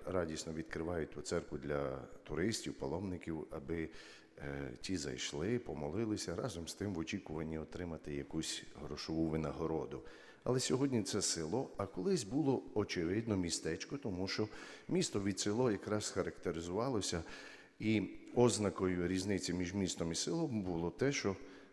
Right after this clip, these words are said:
навколо села не було мурів, навколо міста,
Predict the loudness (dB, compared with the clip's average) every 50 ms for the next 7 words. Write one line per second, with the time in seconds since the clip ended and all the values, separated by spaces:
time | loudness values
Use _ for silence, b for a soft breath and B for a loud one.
0 | B 0 0 0 2 4 4 6 6 6 4 2 0 0 2 2 4 2 2 0
1 | -2 -6 -4 -4 -4 -2 -2 -2 0 0 0 0 0 -2 -2 -2 -4 -4 -6 -6
2 | -8 -12 -14 -6 -4 -2 -2 -2 -4 0 0 2 2 2 0 -2 0 2 2 4
3 | 4 2 0 -2 -6 -10